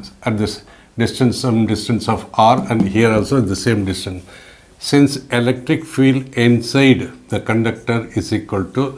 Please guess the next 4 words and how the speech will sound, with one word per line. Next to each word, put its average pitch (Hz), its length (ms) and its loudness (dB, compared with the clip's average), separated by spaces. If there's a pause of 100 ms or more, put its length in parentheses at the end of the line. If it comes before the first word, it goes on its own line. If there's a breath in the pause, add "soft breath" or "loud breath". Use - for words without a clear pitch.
zero, 95 600 -4 (1080)
electric 117 340 -2
field 113 260 0
inside, 107 300 -4